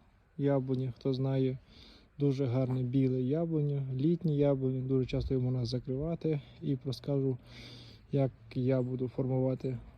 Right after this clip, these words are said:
сам, не, дерево цього року. Вже два роки його ніхто не обрізав, чи рі-, рік, мабуть, да, рік ніхто не обрізав, я далі покажу, що потрібно викидати.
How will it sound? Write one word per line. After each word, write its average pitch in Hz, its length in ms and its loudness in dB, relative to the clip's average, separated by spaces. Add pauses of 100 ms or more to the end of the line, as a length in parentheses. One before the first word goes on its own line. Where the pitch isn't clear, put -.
(340)
сам, 127 540 -2 (100)
не, 135 260 0
дерево 160 500 0
цього 147 300 2
року. 143 360 2
Вже 127 120 -2
два 127 140 0
роки 127 240 -2
його 127 280 -2 (180)
ніхто 131 260 -6
не 131 140 -4
обрізав, 143 460 -2
чи - 140 -4
рі-, 156 220 0
рік, 143 220 2
мабуть, 135 200 -6
да, 131 180 0
рік 127 180 -2
ніхто 127 200 -2
не 127 100 -2
обрізав, 131 360 0
я 131 220 0
далі 131 180 -2
покажу, 131 340 -2
що 156 200 4
потрібно 135 360 0
викидати. 127 420 -2